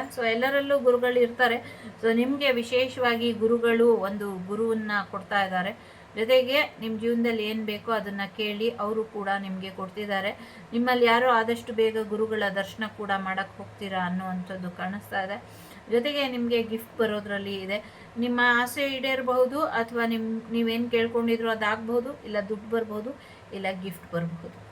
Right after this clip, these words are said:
ಒಳ್ಳೇದಾಗ್ಲಿ ಅಂತ ಹಾರೈಸ್ತೀನಿ. So ಗುರುಭ್ಯೋ ನಮಃ. ವಾಸುದೇವ ಸುತಂ ದೇವಂ ಕಂಸ ಚಾಣೂರಮರ್ದನಂ ದೇವಕೀ ಪರಮಾನಂದಂ ಕೃಷ್ಣಂ ವಂದೇ ಜಗದ್ಗುರುಂ.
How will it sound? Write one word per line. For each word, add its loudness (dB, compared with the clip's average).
ಒಳ್ಳೇದಾಗ್ಲಿ 0
ಅಂತ -6
ಹಾರೈಸ್ತೀನಿ. -2
So 2
ಗುರುಭ್ಯೋ 4
ನಮಃ. -2
ವಾಸುದೇವ 2
ಸುತಂ -4
ದೇವಂ -4
ಕಂಸ -4
ಚಾಣೂರಮರ್ದನಂ -2
ದೇವಕೀ -2
ಪರಮಾನಂದಂ -2
ಕೃಷ್ಣಂ -8
ವಂದೇ -6
ಜಗದ್ಗುರುಂ. -8